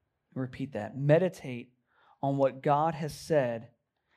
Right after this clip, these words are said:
in the Holy Spirit inspired scriptures. Look at Ephesians chapter five with me real quick.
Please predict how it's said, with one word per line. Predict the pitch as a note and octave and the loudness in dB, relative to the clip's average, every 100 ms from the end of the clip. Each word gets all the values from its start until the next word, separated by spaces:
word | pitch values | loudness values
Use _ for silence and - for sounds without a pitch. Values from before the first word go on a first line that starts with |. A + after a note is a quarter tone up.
| _ | _
in | - C3+ | -4 0
the | B2+ | 0
Holy | B2+ E3+ E3 E3 | 0 -2 0 -2
Spirit | D#3 - C#3+ C3+ C3 | -6 -6 -2 -2 -4
inspired | C3 B2+ - C3 B2 A#2+ A#2 _ _ _ _ _ _ _ | -8 -12 -6 -2 -2 -4 -8 _ _ _ _ _ _ _
scriptures. | - C#3 C3 A#2+ | -6 -6 -4 0
Look | G3 E4+ | 2 2
at | |
Ephesians | D4+ - A3 G3 F#3 | 0 -2 -4 -2 -4
chapter | - F3 D#3+ D#3+ C#3+ C3+ _ _ _ _ _ _ _ | 2 2 4 0 -2 -6 _ _ _ _ _ _ _
five | - D#3+ C3+ B2+ | 2 4 6 2
with | A#2 | -6
me | A#2+ | -10
real | A2+ A2+ | -10 -12
quick. | - A2+ | -8 -10